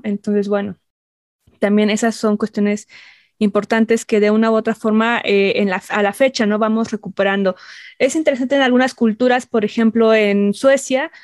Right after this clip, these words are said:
uno puede elegir de, o sea, cuando formas una familia con alguien, puedes elegir tu apellido, ¿no? O sea, o puedes elegir qué apellido poner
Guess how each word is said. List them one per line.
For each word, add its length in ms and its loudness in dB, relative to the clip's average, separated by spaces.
uno 280 2
puede 460 4
elegir 600 2
de, 840 0
o 100 -4
sea, 120 0
cuando 360 2
formas 400 2
una 140 2
familia 340 0
con 120 -2
alguien, 220 2
puedes 280 0
elegir 320 -2
tu 80 0
apellido, 400 -6
¿no? 220 -6
O 40 -6
sea, 160 -4
o 160 -2
puedes 240 0
elegir 400 -2
qué 160 0
apellido 440 0
poner 400 -6